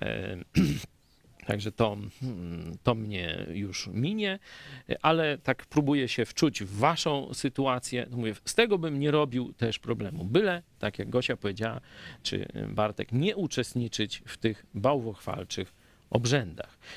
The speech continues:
No i podobnie teraz możemy rzucić na szale ślub czy, e, czy pogrzeb,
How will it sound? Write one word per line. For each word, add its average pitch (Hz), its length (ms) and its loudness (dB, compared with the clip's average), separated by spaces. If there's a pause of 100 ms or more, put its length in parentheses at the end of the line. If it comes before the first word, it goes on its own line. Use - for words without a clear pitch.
(220)
No 320 120 6
i 254 120 0
podobnie 196 500 4
teraz 120 340 2
możemy 110 540 -2 (260)
rzucić 117 500 -2
na 95 280 -2
szale 95 420 -2 (200)
ślub - 440 2 (320)
czy, 110 320 0 (440)
e, 92 440 -4 (720)
czy 110 440 0
pogrzeb, - 340 4